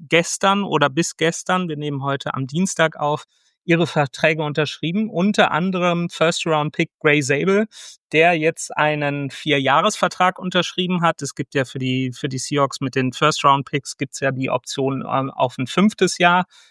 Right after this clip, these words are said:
Ähm, aber grundsätzlich ist es jetzt erstmal ein Vierjahresvertrag mit achtzehn Komma fünf Millionen Dollar knapp, äh, garantiert, äh, garantiertes Geld, also nicht schlecht.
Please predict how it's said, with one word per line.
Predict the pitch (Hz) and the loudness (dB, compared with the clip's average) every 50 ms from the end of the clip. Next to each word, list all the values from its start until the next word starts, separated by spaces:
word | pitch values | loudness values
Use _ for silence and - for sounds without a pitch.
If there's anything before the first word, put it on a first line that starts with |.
| 160 139 - | -20 -14 -6
Ähm, | - 143 147 151 143 139 - | -2 0 0 0 -2 -4 -6
aber | - 139 139 131 | -4 -2 -2 0
grundsätzlich | - 160 170 180 - 165 147 - - 147 135 - | 2 2 2 2 2 2 0 0 -4 -6 -4 -4
ist | 139 139 147 | -4 -4 -4
es | 135 - | -4 -4
jetzt | - 131 - - | -4 -4 -2 -2
erstmal | - 135 - - 131 127 | -2 -2 -2 -2 -4 -4
ein | 127 | -4
Vierjahresvertrag | - - 226 214 214 196 190 185 180 180 175 - - 170 165 - - - 147 143 156 160 - - | -2 0 2 2 2 2 2 2 2 0 0 0 0 0 0 0 -2 0 2 2 2 0 0 -2
mit | 156 156 185 - - - | -2 -2 -2 -2 -4 -2
achtzehn | - - - - - - - - - 185 180 165 | -2 -2 -2 -2 -6 -12 -6 -2 -2 0 0 -2
Komma | - - 170 165 160 156 | -4 -4 -2 0 0 0
fünf | - - - - 247 262 285 254 - - | 0 -4 -6 -6 -4 -4 -4 -6 -4 -2
Millionen | 185 185 185 175 180 170 175 175 170 151 | 0 0 2 2 2 0 2 0 0 2
Dollar | 151 160 165 170 165 165 156 156 - | 2 2 2 2 0 0 -2 -4 -8
knapp, | - - 156 147 151 - - _ _ _ _ _ _ _ _ _ | -10 -4 -2 0 0 0 -2 _ _ _ _ _ _ _ _ _
äh, | - 151 151 147 147 - | 2 4 4 4 2 -2
garantiert, | - 147 139 151 156 156 170 151 143 - - 165 160 160 - - - - - | -4 0 0 2 2 4 2 0 -2 -4 -2 0 0 0 0 -2 -8 -12 -10
äh, | - - 156 151 151 147 | -6 -2 0 0 0 2
garantiertes | - 156 156 156 156 147 139 - 165 151 - 139 - - | 2 2 4 4 2 0 0 -2 -2 -2 -2 -4 -6 -4
Geld, | - 131 156 196 233 - | -2 0 0 0 -2 -2
also | 151 143 143 139 143 | -2 -4 -2 -2 -4
nicht | 139 143 135 - | -6 -6 -8 -4
schlecht. | - 160 175 240 - - - _ | -2 0 0 0 -2 -6 -14 _